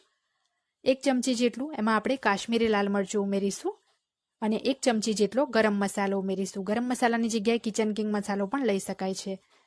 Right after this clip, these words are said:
હવે ધીમા તાપે સતત એક મિનિટ આપણે આને હલાવવાનું છે, કારણ કે બેસન પણ કાચો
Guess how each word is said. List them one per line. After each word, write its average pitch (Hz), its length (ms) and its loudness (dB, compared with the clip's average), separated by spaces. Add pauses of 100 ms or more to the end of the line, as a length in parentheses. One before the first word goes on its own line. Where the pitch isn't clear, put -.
હવે 214 180 0
ધીમા 240 360 2
તાપે 247 260 4
સતત 233 440 -2
એક 247 240 2
મિનિટ 233 320 2
આપણે 208 220 0 (120)
આને 220 240 0
હલાવવાનું 196 540 2
છે, 269 140 -2
કારણ 208 300 0
કે 214 80 0
બેસન 214 360 -2
પણ 247 240 0
કાચો 226 280 0